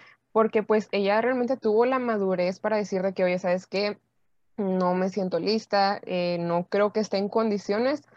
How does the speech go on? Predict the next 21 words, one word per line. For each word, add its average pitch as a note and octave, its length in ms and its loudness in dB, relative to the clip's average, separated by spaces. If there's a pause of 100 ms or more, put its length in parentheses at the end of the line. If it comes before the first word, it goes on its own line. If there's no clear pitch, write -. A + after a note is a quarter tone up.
(360)
para G3 460 4
tener G3 400 2
un G3+ 300 2
buen F#3+ 460 0
rendimiento", G#3+ 560 2
porque, G3 260 0
pues, G3+ 300 0 (320)
no, G3+ 640 2 (420)
aparte G#3+ 400 4
de, C4+ 400 6
o G#3 140 2
sea, G3+ 420 2
de F#3 320 2
hacerlo G#3+ 720 2 (440)
o G3 220 2
de F3+ 100 4
tomar F#3 220 0
esa G3 140 0
decisión F#3+ 420 0
pensando F#3+ 420 0
también F#3 300 0